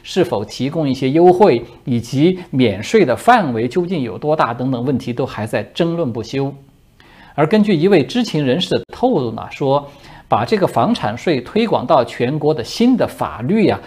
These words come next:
它可能一直要到二零二五年左右才有可能会最终的确定下来。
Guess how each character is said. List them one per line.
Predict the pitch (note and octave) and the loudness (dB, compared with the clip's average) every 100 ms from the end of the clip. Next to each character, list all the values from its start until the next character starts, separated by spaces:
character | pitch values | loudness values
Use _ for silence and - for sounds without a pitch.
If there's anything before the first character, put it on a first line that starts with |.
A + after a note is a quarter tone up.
| - | -18
它 | - D#3+ | -4 -4
可 | C#3+ | -2
能 | G#2+ C3 | -6 -4
一 | F3+ C3+ | -2 -2
直 | C3+ | -2
要 | C3+ | -2
到 | A#2 B2 | -2 0
二 | F#3 F#3 | 4 4
零 | C3 - | 4 0
二 | G#3 A3+ | 4 4
五 | A2 G#2 | 2 -2
年 | G#2+ C3 | -4 -6
左 | - | -6
右 | A#2 A2 - | -10 -10 -12
才 | - B2 | -4 -2
有 | B2 A#2+ | 0 -2
可 | D3+ A2+ | -4 -8
能 | G#2+ | -10
会 | A2 B2 A2+ - | -6 -8 -8 -6
最 | F#3 A#2+ | -2 -2
终 | D3+ C#3 | -2 -4
的 | A#2 | -6
确 | - D3 | -4 -4
定 | A#2 | -4
下 | G#2 G2+ | -10 -12
来。 | F#2+ G2 | -14 -20